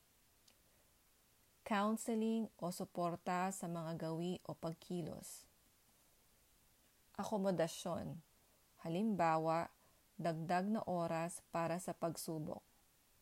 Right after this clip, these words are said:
Mga test. Aalisin ba ng, ang anak ko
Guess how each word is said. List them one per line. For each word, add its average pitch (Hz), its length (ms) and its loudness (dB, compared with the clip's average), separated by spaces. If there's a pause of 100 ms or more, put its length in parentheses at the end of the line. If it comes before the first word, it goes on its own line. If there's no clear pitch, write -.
Mga 165 320 -4
test. - 400 -6 (3000)
Aalisin 240 640 6
ba 185 200 6
ng, 190 200 0 (280)
ang 180 160 -4
anak 214 400 2
ko 175 320 2